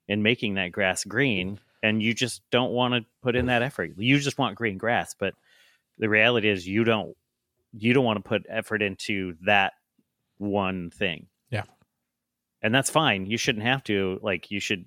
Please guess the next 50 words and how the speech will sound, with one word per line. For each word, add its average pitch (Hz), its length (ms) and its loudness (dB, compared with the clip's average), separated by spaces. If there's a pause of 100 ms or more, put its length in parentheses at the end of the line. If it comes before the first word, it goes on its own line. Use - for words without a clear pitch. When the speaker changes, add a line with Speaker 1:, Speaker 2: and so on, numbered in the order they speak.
(100)
Speaker 1:
but 113 100 -4 (220)
realizing 113 560 2
that 92 120 -2
and 98 120 -8
saying, 95 240 0
like, 90 280 -6 (680)
um, 90 580 -2 (560)
oh, 117 80 -6
what 131 80 -4
was 135 140 -4
I 117 60 0
listening 107 320 -2
to 104 140 0
where 95 100 2
they 95 100 2
were, 92 100 -4 (200)
they 101 80 -4
were 95 60 -2
talking 117 360 0
about, 98 340 4 (200)
um, 92 500 0
oh, 175 140 8
it's 113 200 0
that 117 220 0
book, 135 180 2
Unfuck 120 340 -2
Yourself. - 300 -6 (280)
Speaker 2:
Yeah. 131 140 0 (200)
Speaker 1:
Um, 98 440 2 (240)
he 135 140 0
brought 131 220 6
up 127 120 2
the 127 60 -6
point. 143 300 -2
He's 113 180 -2
like, 101 300 0 (300)
you, 110 160 -6 (100)
we 113 140 0
look 139 200 0
at 143 60 0
all 131 120 4
these 113 160 -2
people 98 520 -4 (760)
and 117 100 0
we're 110 100 4
like, 101 280 2
we're 104 160 2
aspiring 120 520 0
to - 120 -18
be 95 420 -2